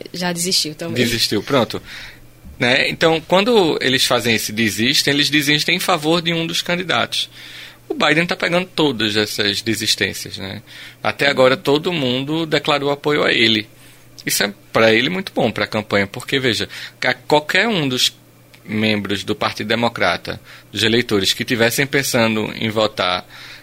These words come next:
Speaker 2: é, nesse candidato que desistiu, vão tender, não, obviamente não é automática essa transferência,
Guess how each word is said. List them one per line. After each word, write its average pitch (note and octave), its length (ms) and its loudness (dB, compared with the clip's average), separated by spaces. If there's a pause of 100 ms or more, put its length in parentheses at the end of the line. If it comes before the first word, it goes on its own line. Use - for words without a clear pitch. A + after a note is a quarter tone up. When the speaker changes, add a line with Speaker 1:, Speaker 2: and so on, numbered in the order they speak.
(160)
Speaker 2:
é, F#2+ 340 2
nesse G2+ 320 0
candidato G2+ 320 2
que A2 100 -4
desistiu, A#2+ 540 2
vão G3 260 0
tender, G#3 640 2
não, A#2 140 0 (220)
obviamente G#2 420 -2
não A2 80 0
é G2+ 40 2
automática G2+ 540 -2
essa - 140 -6
transferência, B2+ 520 -2